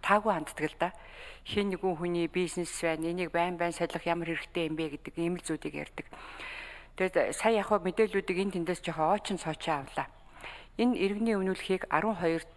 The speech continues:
тоотой, кодтой болгох, энийг салхи ач холбогдлыг нэг, хоёр, гурав, дөрөв гэдэг нэгдүгээрт хилээд өгчих хэрэгтэй байна. За, хоёрдугаар та, ерөнхийдөө та бүхний сайн үгсэн мэдээллийг сонсч яхад Иргэний үнүүлгээ хайж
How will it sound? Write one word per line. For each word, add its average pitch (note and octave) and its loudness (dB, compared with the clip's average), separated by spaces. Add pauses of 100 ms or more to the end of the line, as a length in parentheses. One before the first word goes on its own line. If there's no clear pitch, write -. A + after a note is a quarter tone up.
(100)
тоотой, - 2
кодтой - 2
болгох, - -4 (320)
энийг G#3 0
салхи - -4
ач A#3 2
холбогдлыг - -4 (400)
нэг, F#3+ 0
хоёр, E3+ 0
гурав, D3 -2
дөрөв D#3 0
гэдэг C3 -4
нэгдүгээрт D#3+ -6
хилээд D#3+ -6
өгчих - -6 (160)
хэрэгтэй D3+ -2
байна. - -14 (1040)
За, E3 6
хоёрдугаар C4 6
та, F3 4 (400)
ерөнхийдөө G#3+ 2
та A3+ 6
бүхний G#3+ -2
сайн G3 0
үгсэн F#3 -2
мэдээллийг F3 0
сонсч - -4
яхад - -2 (640)
Иргэний A#3+ 4
үнүүлгээ G3 0
хайж B3 4